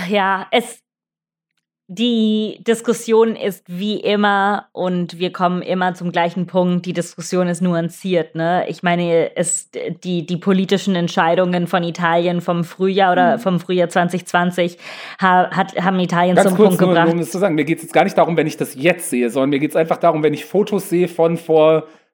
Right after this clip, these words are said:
Speaker 2: drei Jahren oder
Speaker 1: Ach
Speaker 2: so
Speaker 1: so, ja,
Speaker 2: von einem
Speaker 1: ja.
Speaker 2: vollen Theater und es fühlt sich für mich komisch an.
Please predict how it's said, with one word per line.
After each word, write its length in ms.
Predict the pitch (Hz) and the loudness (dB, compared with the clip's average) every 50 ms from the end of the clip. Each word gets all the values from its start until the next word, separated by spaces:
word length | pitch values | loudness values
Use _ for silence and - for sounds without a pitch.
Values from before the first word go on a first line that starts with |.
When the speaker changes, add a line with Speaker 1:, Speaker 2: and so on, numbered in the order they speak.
| _ _ | _ _
Speaker 2:
drei 200 | 147 147 156 160 | 2 4 6 6
Jahren 360 | 160 160 165 160 131 233 285 | 6 6 6 6 4 2 -2
oder 180 | - 139 - - | 0 2 2 2
Speaker 1:
Ach 60 | - | 2
Speaker 2:
so 180 | 247 254 240 240 | 2 0 4 6
Speaker 1:
so, 320 | 247 240 254 254 240 208 185 | 8 10 10 10 8 6 6
ja, 140 | 190 190 190 | 4 6 6
Speaker 2:
von 100 | - - | 6 6
einem 100 | 190 - | 4 4
Speaker 1:
ja. 80 | 180 | 4
Speaker 2:
vollen 260 | 165 156 160 160 147 | 6 6 6 6 4
Theater 440 | - - 175 143 147 147 139 - 151 | 2 2 4 4 6 4 4 4 4
und 100 | 147 151 156 | 4 2 0
es 120 | - - | -2 0
fühlt 180 | - 202 208 - | 0 -2 0 -2
sich 160 | - - - | -6 -6 -6
für 100 | 185 156 | -6 -6
mich 160 | 147 - - | -6 -8 -10
komisch 440 | - - 208 208 190 165 135 - - | -4 0 0 2 2 2 0 0 -2
an. 220 | - 107 110 104 | -2 -2 -2 -4